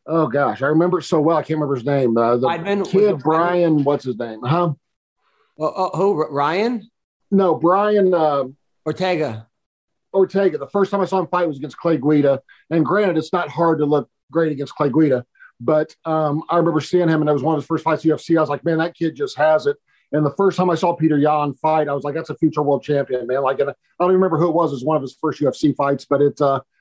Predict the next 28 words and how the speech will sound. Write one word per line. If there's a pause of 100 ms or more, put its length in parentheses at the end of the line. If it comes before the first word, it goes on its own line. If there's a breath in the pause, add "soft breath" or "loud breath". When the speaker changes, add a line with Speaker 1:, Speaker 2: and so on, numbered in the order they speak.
Speaker 1:
sometimes,
I
mean,
you
can't
see
that
with
everybody, (280)
but
some
guys
you
can
see
that,
uh,
with.
And
I
think
Yan
is
just
head
and
shoulders
better.